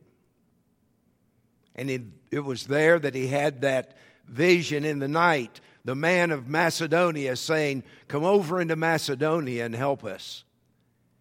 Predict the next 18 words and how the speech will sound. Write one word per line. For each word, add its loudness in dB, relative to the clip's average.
And -2
Luke 0
says 0
that -4
straightway 0
we -2
made 0
preparation 0
to -8
go 0
into -2
Europe. 0
For -4
the -4
first -2
time, 0
the -4
gospel -2